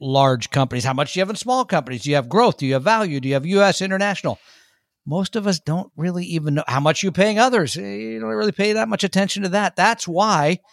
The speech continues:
we, for an hour, we will give you our time to look at your portfolio, to help you understand all of that,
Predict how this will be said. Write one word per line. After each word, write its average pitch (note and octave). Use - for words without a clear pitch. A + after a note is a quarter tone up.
we, F#3+
for F3
an D#3+
hour, F#3
we F#3
will G3
give F3
you F#3+
our E3
time G#3
to E3+
look F#3
at F3
your D#3+
portfolio, C#3+
to D3+
help G3
you E3+
understand E3
all C3+
of A#2+
that, C3